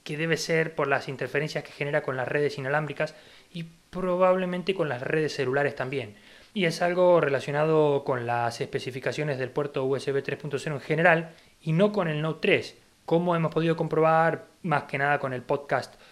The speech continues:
sobre routers que grabé hace ya un tiempo, donde explicaba el tema de las interferencias que generan los puertos U S B tres punto cero, incluso en los routers como el de Asus que tengo. Por eso aconsejo activarlo cuando vayas a copiar bastantes datos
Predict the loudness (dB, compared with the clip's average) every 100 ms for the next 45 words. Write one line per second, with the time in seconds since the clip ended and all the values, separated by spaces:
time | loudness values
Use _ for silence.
0 | -12 -4 0 0 0 -2 0 -2 -4 -8
1 | -6 -2 2 4 4 2 -2 -6 -2 0
2 | 0 -2 -4 -4 -4 -4 -6 -8 -20 _
3 | -6 -2 2 2 0 -4 -2 2 4 4
4 | 2 0 -2 0 -2 -4 -8 -4 -2 -2
5 | -4 -8 -6 -6 -4 -4 -6 -6 -6 -8
6 | -6 -6 -4 -2 -4 -8 -6 0 0 0
7 | -8 -20 -4 -2 0 0 0 0 -2 -2
8 | -4 -2 -2 0 -2 -2 -6 -6 -6 -6
9 | -6 -6 -6 -6 -4 -2 -2 -4 -8 -10
10 | -12 -12 -12 -20 -20 _ _ _ _ 4
11 | 4 4 2 2 0 0 0 2 0 2
12 | 2 4 2 2 4 4 2 2 0 0
13 | 0 0 4 2 2 0 0 -2 -2 -2
14 | -4 -4 0 0 0 0 -2 -4 -4 -4
15 | 0 2 2 -4 -6